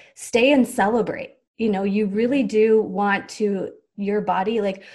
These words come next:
if a woman is trying, has a goal of losing thirty pounds, oftentimes I see and work with women that are like, if they don't go from, like, where they are to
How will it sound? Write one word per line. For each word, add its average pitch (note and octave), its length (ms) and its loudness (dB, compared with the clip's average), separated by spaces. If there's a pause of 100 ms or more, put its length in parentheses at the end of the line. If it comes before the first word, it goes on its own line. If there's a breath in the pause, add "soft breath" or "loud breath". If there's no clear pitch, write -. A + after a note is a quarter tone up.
(180 loud breath)
if A3 120 -4
a A#3+ 80 -2
woman A#3+ 580 0
is G#3+ 220 -4
trying, G#3 560 -6
has G#3 240 -6
a G3 60 -4
goal F#3 500 -2
of F#3+ 180 -4
losing G#3+ 560 0
thirty F#3+ 360 -6
pounds, F3 500 -8 (500 loud breath)
oftentimes A#3+ 640 0 (100)
I G3 300 0
see G3+ 480 -4
and F#3+ 220 -4
work G3 240 -4
with G#3 160 -4
women F#3+ 240 -2
that F#3 160 2
are F#3 100 -2
like, F3+ 220 -2
if - 120 -14
they F#3+ 140 -4
don't A3 380 -2
go A3 400 4
from, G3+ 280 -2
like, F3+ 300 -4
where G#3 300 -2
they B3+ 180 0
are F#3+ 400 0 (280 loud breath)
to F#3 520 -4